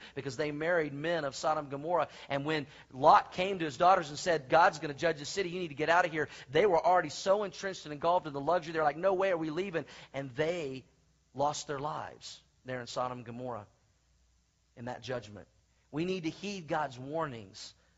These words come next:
when they come. God gives these people during the tribulation opportunity, but he gives us warnings and opportunity today. And I think the, the practical application for us today in this is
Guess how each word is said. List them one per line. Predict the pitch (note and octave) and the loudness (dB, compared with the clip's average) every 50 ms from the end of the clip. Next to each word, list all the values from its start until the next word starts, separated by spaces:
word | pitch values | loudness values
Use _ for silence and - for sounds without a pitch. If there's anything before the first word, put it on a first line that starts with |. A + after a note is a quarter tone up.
| _ | _
when | - C3+ C3+ | -12 -8 -8
they | C3 B2+ | -8 -8
come. | - - C#3 C3 A#2+ G#2 E2 - - _ _ _ _ _ _ _ _ _ _ _ _ _ _ _ _ _ _ - | -6 -6 -6 -6 -6 -8 -10 -16 -20 _ _ _ _ _ _ _ _ _ _ _ _ _ _ _ _ _ _ 2
God | D3 D3+ D#3+ D3+ C3+ | 4 4 4 4 0
gives | D#3+ D#3 C#3 | -2 -2 -2
these | C3 D#3 D3 | -4 -8 -8
people | - - E3 - D#3 D#3 | -6 -8 -8 -6 -4 -4
during | D3+ D3+ D3+ | -4 -4 -4
the | C#3 | -6
tribulation | C3+ - D#3 C#3+ C#3+ C#3 C#3 D3+ D3+ - C#3+ C3+ | -8 -8 -8 -6 -2 -2 -2 -2 -2 -6 -6 -6
opportunity, | B2+ B2 - B2 - - C#3 C3+ C3 | -6 -6 -6 -10 -10 -10 -10 -10 -8
but | A#2+ C3 B2 | -8 -8 -10
he | A2+ D3+ E3 E3 D3 - _ - _ - | -10 -10 -12 -12 -12 -16 _ -20 _ -6
gives | B2+ D#3+ D3 B2 D3 | -4 -4 -2 0 2
us | E3 - - - | 2 2 0 -4
warnings | D3 C#3 C#3 C3+ C3+ A2+ C3 | -6 -6 -4 -4 -6 -8 -8
and | - | -6
opportunity | B2+ C3+ C3+ - B2+ - C#3+ C3+ C3 B2+ | -4 -6 -6 -6 -10 -10 -10 -8 -8 -8
today. | B2+ A#2+ C3+ C3 B2+ A#2 A2 - - - - | -4 -4 -2 -2 -2 -4 -6 -10 -18 -18 -8
And | - C#3+ D3 | -4 -2 -2
I | |
think | D3+ - F#3 F#3 F3 | -2 -2 -6 -6 -4
the, | - E3+ D3+ - - | -4 -4 -4 -4 -6
the | D#3 C3+ | -8 -8
practical | - - F#3+ F3+ G3 F#3+ - F3 - D3 D3+ | 0 2 4 4 4 2 0 -6 -6 -4 0
application | - D3+ D#3 - D3 D3 - D#3 D3+ D3+ - - C#3+ C3 | 0 0 0 0 -4 -8 -8 -8 -10 -10 -10 -12 -12 -10
for | - D3 D3 | -4 -2 -2
us | D3 - - | -2 -2 -8
today | - C3 B2 D3 D#3+ F3 E3+ C#3 A#2 - | -10 -2 -2 0 0 0 -2 -2 -4 -8
in | C3+ C3+ C#3 | -10 -10 -8
this | B2 C3+ C3+ B2+ C3 - - - - - _ _ _ _ _ _ _ _ _ _ _ _ _ _ _ _ _ | -4 -2 -2 -2 -4 -6 -10 -12 -12 -16 _ _ _ _ _ _ _ _ _ _ _ _ _ _ _ _ _
is | - D#3+ D#3+ D#3 C#3+ B2+ D3+ - - | -4 0 0 0 0 -2 -4 -8 -8